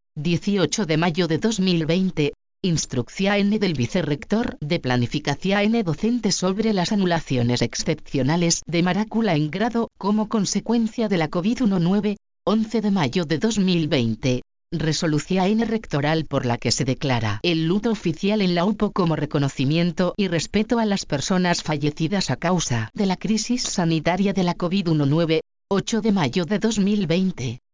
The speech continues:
instrucción de los vicerrectorados de profesorado e investigación y transferencia de tecnología, por la que se establecen medidas preventivas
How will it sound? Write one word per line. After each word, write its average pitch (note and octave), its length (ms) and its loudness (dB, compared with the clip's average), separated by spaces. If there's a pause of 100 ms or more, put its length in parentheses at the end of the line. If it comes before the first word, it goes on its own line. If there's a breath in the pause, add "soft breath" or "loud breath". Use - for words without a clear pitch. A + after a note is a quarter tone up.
(140)
instrucción F#3+ 840 0
de F3 200 4
los D#3 200 0
vicerrectorados D#3 960 -2
de B2+ 100 -2
profesorado F3 800 0
e F3 100 2
investigación D#3+ 1000 2
y F#3+ 100 0
transferencia F#3+ 920 0
de D#3 100 0
tecnología, B2+ 680 0 (380)
por E3+ 180 -2
la D3+ 120 0
que D#3+ 120 0
se D3+ 140 0
establecen F#3 640 0
medidas F#3 460 0
preventivas A#2+ 880 -2